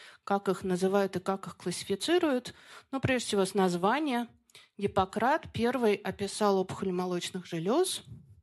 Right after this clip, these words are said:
Они для него казались похожими на краба, поэтому он их назвал карцинос. Но в русской традиции краб превратился в рака. Ну вот, и в русской традиции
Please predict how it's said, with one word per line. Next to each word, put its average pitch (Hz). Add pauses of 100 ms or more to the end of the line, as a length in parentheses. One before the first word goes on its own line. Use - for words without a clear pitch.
(100)
Они 190
для 196
него 185
казались 180 (480)
похожими 185
на 160
краба, 170 (840)
поэтому 190
он 185
их 175
назвал 165
карцинос. 269 (600)
Но 247
в 214
русской 254
традиции 185
краб 185
превратился 165
в 156
рака. 202 (760)
Ну 175
вот, 214
и 190
в 113
русской 233
традиции 196